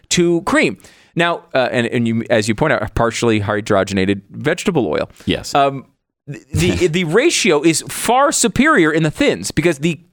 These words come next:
Speaker 1: it, yes, the cookies are a little bit, like, you, you're gonna get less cookie. If you're only gonna have one Oreo, uh, you're going to get less food in your stomach if you have an Oreo thin.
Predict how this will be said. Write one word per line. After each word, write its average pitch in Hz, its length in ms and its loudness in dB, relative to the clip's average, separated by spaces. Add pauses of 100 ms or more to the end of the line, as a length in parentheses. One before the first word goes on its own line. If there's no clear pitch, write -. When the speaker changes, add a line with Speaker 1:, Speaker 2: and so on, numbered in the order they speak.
(120)
Speaker 1:
it, 185 180 0
yes, 240 320 0
the 202 100 0
cookies 131 460 -2
are 113 300 2
a 110 60 0
little 104 240 2
bit, - 220 -2
like, 107 180 0
you, 110 240 -2
you're 101 300 -8
gonna 101 140 -4
get 104 140 -6
less 110 220 0
cookie. 107 380 -2 (280)
If - 60 -2
you're 185 100 4
only 254 180 2
gonna 233 120 0
have 156 140 -2
one 143 460 2 (140)
Oreo, 120 520 0 (520)
uh, 107 360 2
you're 113 180 0
going 127 220 0
to 123 60 -8
get 110 160 -2
less 120 460 0
food 202 460 -2
in 147 140 0
your 143 100 0
stomach 101 560 -2 (280)
if 123 120 2
you 117 80 2
have 104 160 2
an 98 60 0
Oreo 92 240 0
thin. 95 300 -6